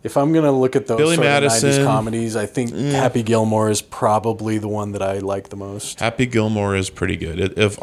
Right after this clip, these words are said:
Speaker 2: yeah, it's probably my favorite of
Speaker 1: 'Cause
Speaker 2: all of the
Speaker 1: it is
Speaker 2: Adam
Speaker 1: also
Speaker 2: Sandler's.
Speaker 1: a, also it is kind of a legitimately good movie.
Speaker 2: Wedding Singer's good, too, though.
Speaker 1: Wedding Singer is a good movie, but it's not as funny.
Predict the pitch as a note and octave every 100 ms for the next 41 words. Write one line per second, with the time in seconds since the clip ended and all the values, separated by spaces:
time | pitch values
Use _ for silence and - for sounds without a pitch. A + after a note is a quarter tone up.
0 | - F#2+ - - G#2 A2 - B2 A#2+ A2
1 | G#2 - F#2 G2 G2 F#2 D3+ - F#2 F2+
2 | F2+ F#3 G#3 A#2+ G3+ G#3+ G3+ F3 D3+ D3
3 | D3 D3+ - _ - A#3+ D4 D4 C4 B3+
4 | C4 - C#3 C#3+ C#3+ D3 C#3 A#2+ A#2+ B2
5 | A2+ G#2+ A2 G2+ G#2+ G2+ - - - -
6 | - _ - - A#2 A2+ A2+ - G#2+ G2+
7 | F#2+ E2+ - - E2 D#2 D#2+ - - -
8 | - - F#3 B3 B3 G3+ D3+ C3 C#3 B2+
9 | A#2+ A#2+ G#2 A2 G#2 - F#2+ F2 E2 -
10 | - - -